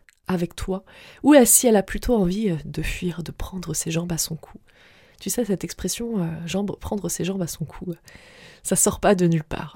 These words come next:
Donc, c'est par rapport à ses pieds, par rapport à l'orientation de ses jambes. Contrôler la partie haute de son corps, ça va être plus facile que contrôler la partie basse de son corps. C'est-à-dire que si on sait que croiser les bras,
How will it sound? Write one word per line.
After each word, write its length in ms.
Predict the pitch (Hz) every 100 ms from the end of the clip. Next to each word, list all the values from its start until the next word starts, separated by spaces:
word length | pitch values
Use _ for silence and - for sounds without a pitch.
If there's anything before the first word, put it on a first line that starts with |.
| -
Donc, 260 | - - - - _
c'est 160 | - 196
par 100 | 294
rapport 240 | 269 311
à 80 | 269
ses 180 | - 170
pieds, 300 | - - - _
par 100 | 185
rapport 260 | 202 226 226
à 60 |
l'orientation 840 | 175 196 214 214 214 202 185 - 226
de 100 | 196
ses 160 | - 160
jambes. 260 | 160 151 - _ _ _ _ _ _ _
Contrôler 380 | 269 277 - 277
la 120 | 220
partie 340 | 190 - - -
haute 180 | 254
de 100 | 202
son 200 | 190 -
corps, 320 | 170 196 214 -
ça 100 | 180
va 80 |
être 80 | 170
plus 140 | - -
facile 340 | 180 - 214
que 80 | -
contrôler 440 | - 214 - 226
la 100 | 214
partie 320 | - - -
basse 240 | 170 175 -
de 80 | -
son 160 | 165
corps. 320 | 165 - 156 _ _ - _ _
C'est-à-dire 580 | - 262 247 208 226 262
que 240 | - 220 226
si 420 | - 247 262 254
on 100 | 208
sait 320 | - 214 226
que 220 | 226 220
croiser 420 | 220 - 214 196 208
les 100 | 190
bras, 360 | 165 143 143